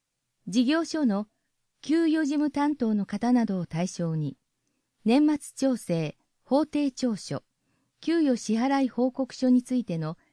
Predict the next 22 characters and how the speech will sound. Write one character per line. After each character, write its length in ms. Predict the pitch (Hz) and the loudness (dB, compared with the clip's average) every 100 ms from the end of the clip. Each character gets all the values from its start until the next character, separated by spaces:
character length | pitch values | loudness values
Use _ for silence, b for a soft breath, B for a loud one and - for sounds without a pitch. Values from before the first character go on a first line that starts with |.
| _ _ | _ _
説 340 | - 202 233 269 | -4 -4 2 4
明 240 | 269 240 | 4 4
と 240 | - 196 - _ _ _ | -2 -8 -8 _ _ _
所 180 | - 254 | -2 0
要 220 | 302 339 | 0 -2
紙 180 | - 208 | -4 -4
の 180 | 190 - | -2 -4
配 320 | _ 175 220 262 | _ -4 -2 -2
布 220 | 254 254 | 0 0
を 40 | |
行 180 | 202 180 | 0 -2
い 200 | 170 160 | -2 -2
ま 140 | 139 | -4
す。 240 | 147 - _ _ _ _ _ _ _ _ _ _ _ _ | -8 -16 _ _ _ _ _ _ _ _ _ _ _ _
所 180 | - 269 | -2 0
要 180 | 294 285 | 0 -2
紙 200 | - 196 | -6 -6
は 180 | 196 - _ - | -6 -8 _ -10
各 280 | 320 - | -8 -8
会 240 | - 226 247 | -4 -2 0
場 240 | 226 220 | -2 -2
で 200 | 202 - | -4 -6